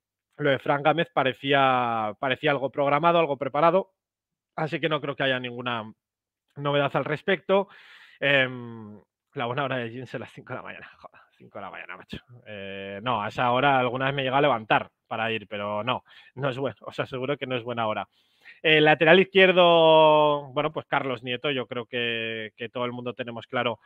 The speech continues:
que va a ser Carlos Nieto, y no sé si tenéis, eh, antes de lanzar una primera encuesta, que ya sabéis que somos muy, muy de encuestas, no sé si tenéis la percepción de que estamos cerca de ver, ahora que ya sé que te has quedado más en tierra de nadie,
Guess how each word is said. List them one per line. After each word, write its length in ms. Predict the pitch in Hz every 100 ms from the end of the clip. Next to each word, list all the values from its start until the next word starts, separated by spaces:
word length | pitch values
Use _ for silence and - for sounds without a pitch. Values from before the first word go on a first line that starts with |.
| _ _ _ -
que 160 | 139
va 100 | 127
a 40 | 123
ser 220 | 139 127
Carlos 340 | 139 131 127
Nieto, 320 | 139 151 190 -
y 120 | 156
no 180 | 143 170
sé 140 | 208
si 160 | - 196
tenéis, 500 | 175 165 196 196 _ _ - _ _
eh, 580 | 127 127 127 120 117 113 110
antes 260 | 139 135 165
de 220 | 180 170
lanzar 320 | 165 160 160
una 160 | 160 147
primera 320 | 151 151 143
encuesta, 340 | 135 156 175
que 80 | 156
ya 80 | 131
sabéis 240 | 139 127
que 80 | -
somos 240 | 123 127 123
muy, 320 | 127 120 104 95 _ _ _ _ _ _ _
muy 200 | 139 147
de 60 | 143
encuestas, 520 | 127 139 139 175 - - - -
no 120 | 135
sé 100 | 131
si 160 | 170 185
tenéis 280 | 185 175 165
la 120 | 160
percepción 800 | 170 156 156 - - 165 175 180 _ _ _
de 220 | 131 135 -
que 460 | 135 127 123 123
estamos 420 | 117 151 151 180
cerca 420 | - 196 170 180 165
de 120 | 156
ver, 300 | 170 175 180
ahora 400 | 135 139 156 170
que 320 | 175 170 160
ya 160 | 160 151
sé 120 | 156
que 120 | 156
te 60 | 147
has 120 | -
quedado 480 | 147 147 147 147 139
más 240 | 143 143
en 200 | 127 123
tierra 240 | 139 139 120
de 100 | 131
nadie, 380 | 151 147 151